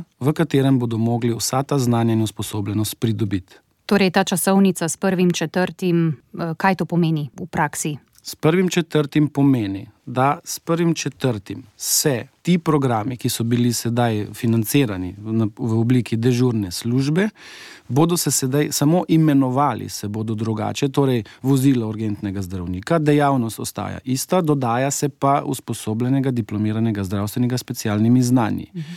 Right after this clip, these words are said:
Speaker 1: Torej, za zdravnika se pravzaprav ne spreminja nič, razen tega, da ni več vezan na reševalno vozilo, temveč ima svoje vozilo. Ta vozila bodo tudi sofinancirana iz Načrta za okrevanje in odpornost.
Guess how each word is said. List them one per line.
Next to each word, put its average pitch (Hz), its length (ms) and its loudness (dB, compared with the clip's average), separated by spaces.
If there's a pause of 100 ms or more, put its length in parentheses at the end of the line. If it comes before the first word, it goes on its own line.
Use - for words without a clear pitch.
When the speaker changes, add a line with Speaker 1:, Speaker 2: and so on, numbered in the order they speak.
(360)
Speaker 1:
Torej, 165 240 4
za 151 100 2
zdravnika 131 520 2
se 160 120 -4
pravzaprav 143 640 2
ne 139 220 4
spreminja 123 680 0
nič, 127 440 2
razen 139 380 2
tega, 104 460 -2
da 123 320 0
ni 151 260 2
več 180 260 -2
vezan 143 400 2
na 139 100 2
reševalno 127 580 0
vozilo, 120 420 0
temveč 113 400 -2
ima 113 160 0
svoje 110 300 -2
vozilo. 98 300 -4
Ta 160 200 2
vozila 151 340 2
bodo 127 220 0
tudi 139 280 2
sofinancirana 127 920 0
iz 120 80 0
Načrta 127 400 -2
za 113 100 -2
okrevanje 123 400 2
in 120 100 6
odpornost. 101 680 -4